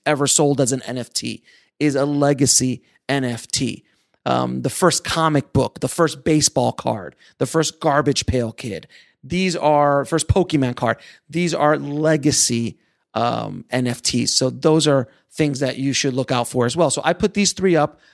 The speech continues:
made it really affordable. Right now, currently, because Ethereum has gone down in price,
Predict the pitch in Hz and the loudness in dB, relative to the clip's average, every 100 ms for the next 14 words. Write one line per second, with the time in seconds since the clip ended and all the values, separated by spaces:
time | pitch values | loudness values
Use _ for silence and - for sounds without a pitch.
0 | _ 175 202 214 220 247 254 254 - 214 | _ -2 2 2 2 2 2 2 2 2
1 | 220 208 226 - _ _ - 175 175 180 | 2 2 0 -4 _ _ -2 0 2 2
2 | 190 190 185 196 208 185 170 165 156 151 | 2 2 0 2 2 2 2 2 2 0
3 | - 170 170 170 160 147 151 147 143 143 | 2 4 4 4 2 2 2 2 2 4
4 | 160 160 - 165 226 - | 2 0 2 2 0 -4